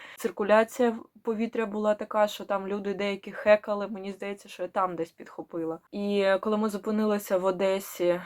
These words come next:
ми їхали автобусом, е, через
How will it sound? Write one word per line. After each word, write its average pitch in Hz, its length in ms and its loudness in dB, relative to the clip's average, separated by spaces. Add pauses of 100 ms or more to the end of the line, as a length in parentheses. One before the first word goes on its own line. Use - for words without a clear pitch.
(100)
ми 180 180 -2
їхали 180 500 2
автобусом, 165 880 -2
е, 156 240 -4 (760)
через 175 540 0